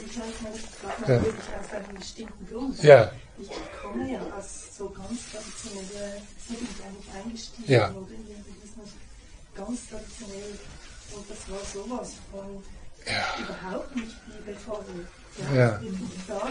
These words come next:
Speaker 1: nicht.
Speaker 2: Ja.
Speaker 1: Und, äh, sondern so.
Speaker 2: Ja.
Speaker 1: Da hast du noch Ego und also
Speaker 2: Ja.
Speaker 1: sehr hart, eigentlich ein harter Weg und das hat mich dann auch abgeschreckt.
Speaker 2: Mhm.
Speaker 1: Und ich habe gemerkt, das bringt mir nichts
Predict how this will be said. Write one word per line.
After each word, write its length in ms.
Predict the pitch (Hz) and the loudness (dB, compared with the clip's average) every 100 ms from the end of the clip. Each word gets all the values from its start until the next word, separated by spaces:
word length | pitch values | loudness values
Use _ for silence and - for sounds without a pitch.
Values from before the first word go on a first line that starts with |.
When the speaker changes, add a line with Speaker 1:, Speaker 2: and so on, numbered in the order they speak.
| 262 | -2
Speaker 1:
nicht. 440 | 202 196 - - | -4 -8 -12 -6
Speaker 2:
Ja. 180 | 127 98 | -2 -2
Speaker 1:
Und, 1160 | 101 233 - - - - - 233 220 214 214 208 | -6 -10 -14 -14 -14 -14 -14 -12 -12 -12 -12 -10
äh, 760 | 208 202 208 208 233 - - | -10 -10 -10 -12 -14 -14 -14
sondern 320 | 247 208 196 196 | -12 -10 -8 -8
so. 220 | 196 185 - - - - - - - - - - - - - - - - 143 | -8 -10 -12 -16 -16 -16 -16 -18 -16 -16 -16 -8 -6 -6 -8 -16 -14 -6 2
Speaker 2:
Ja. 300 | 113 104 - - | 2 2 -4 -10
Speaker 1:
Da 80 | 226 | -8
hast 240 | 247 - - | -6 -8 -10
du 40 | |
noch 160 | 190 - - | -14 -14 -10
Ego 520 | 220 247 208 185 190 202 | -6 -4 -4 -6 -8 -10
und 220 | 190 - - 247 - | -10 -12 -12 -14 -14
also 440 | 202 190 190 196 - - - - - | -10 -8 -8 -10 -14 -18 -18 -18 -10
Speaker 2:
Ja. 320 | 117 107 104 - - | -6 -4 -6 -10 -14
Speaker 1:
sehr 260 | - 220 214 - | -10 -10 -8 -8
hart, 280 | 208 247 202 - - | -8 -6 -8 -12 -12
eigentlich 340 | 220 208 208 214 | -10 -10 -10 -6
ein 160 | 185 | -6
harter 340 | 180 208 - 240 208 | -6 -8 -10 -12 -8
Weg 280 | 220 262 | -6 -6
und 160 | 254 196 | -6 -10
das 160 | 233 - | -12 -14
hat 140 | 220 | -14
mich 80 | 220 - | -14 -10
dann 140 | 262 | -10
auch 300 | 269 - 247 | -10 -12 -10
abgeschreckt. 600 | 214 - 202 - 196 196 - - - - - - - | -10 -10 -12 -10 -12 -12 -14 -16 -14 -14 -14 -8 2
Speaker 2:
Mhm. 360 | 120 123 135 143 220 | 4 6 4 0 -8
Speaker 1:
Und 120 | - | -10
ich 100 | - | -10
habe 120 | 226 | -10
gemerkt, 300 | - 220 214 - | -8 -8 -8 -10
das 120 | 233 | -12
bringt 400 | - 226 208 - | -10 -10 -10 -6
mir 140 | 240 247 | -4 -2
nichts 560 | 269 233 - - - | 0 -2 -2 -10 -12